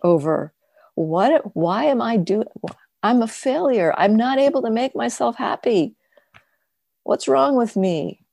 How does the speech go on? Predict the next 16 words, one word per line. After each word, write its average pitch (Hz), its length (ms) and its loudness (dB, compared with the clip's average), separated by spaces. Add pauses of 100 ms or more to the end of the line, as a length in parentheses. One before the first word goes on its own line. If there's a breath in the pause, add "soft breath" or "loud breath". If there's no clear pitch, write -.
(3250)
That, 185 440 2
that 170 460 2 (220)
sense - 520 2
of 165 240 0
attributing, 180 1080 2 (1080)
you 180 100 -2
know, 147 320 -4
a, - 160 2 (300)
a 180 60 0
sense 214 360 2
of 180 100 2
a 160 80 2
capacity 175 800 0
that 151 400 2 (180)
this 175 520 0 (1120)
being 175 600 0